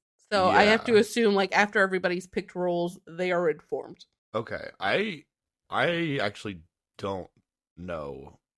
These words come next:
Speaker 2: I, I heard that same thing, but then there's, like, stuff that happens later which makes me think, like, they knew immediately. So
Speaker 1: Well, yeah, I think they,
Speaker 2: I'm
Speaker 1: like,
Speaker 2: curious.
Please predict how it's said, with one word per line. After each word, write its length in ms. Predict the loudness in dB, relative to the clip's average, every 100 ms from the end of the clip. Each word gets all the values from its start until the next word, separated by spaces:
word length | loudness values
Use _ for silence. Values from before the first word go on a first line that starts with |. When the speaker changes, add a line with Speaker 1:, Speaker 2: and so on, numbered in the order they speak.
| -8
Speaker 2:
I, 240 | 2 4
I 20 |
heard 160 | 4 2
that 140 | 0
same 240 | -2 -8 -8
thing, 360 | -10 -12 -12 -8
but 180 | -6
then 120 | -4 -4
there's, 180 | -4
like, 120 | -6 -8
stuff 220 | -8 -6
that 100 | -8
happens 300 | -8 -10 -12
later 180 | -10 -10
which 160 | -10
makes 220 | -14 -14
me 80 | -14
think, 240 | -16 -16 -14
like, 160 | -14
they 100 | -16
knew 220 | -16 -16 -16
immediately. 540 | -18 -20 -20 -20 -20
So 300 | -6 -6 -6 -10 -20 _ _ _ _ _ -6
Speaker 1:
Well, 100 | 2
yeah, 140 | 4
I 80 | 4
think 220 | 2 0
they, 80 | 2
Speaker 2:
I'm 160 | 0 2
Speaker 1:
like, 140 | 2
Speaker 2:
curious. 520 | 2 0 -6 -12 -20